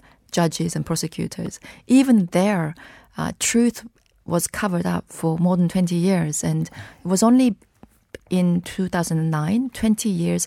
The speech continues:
after the disaster happened, that a separate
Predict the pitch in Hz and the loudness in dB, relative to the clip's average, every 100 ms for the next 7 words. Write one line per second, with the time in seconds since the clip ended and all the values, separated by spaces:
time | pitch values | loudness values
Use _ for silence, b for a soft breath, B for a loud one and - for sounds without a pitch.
0 | - 160 170 - 165 160 - 156 165 160 | -4 -4 -2 -4 -4 -6 -6 -4 -2 -4
1 | 165 165 226 - 156 151 - B B B | -4 -6 -6 -4 -4 -6 -10 B B B
2 | 170 165 - 175 - 247 - 185 - | -6 -4 -2 0 2 -2 0 -2 -2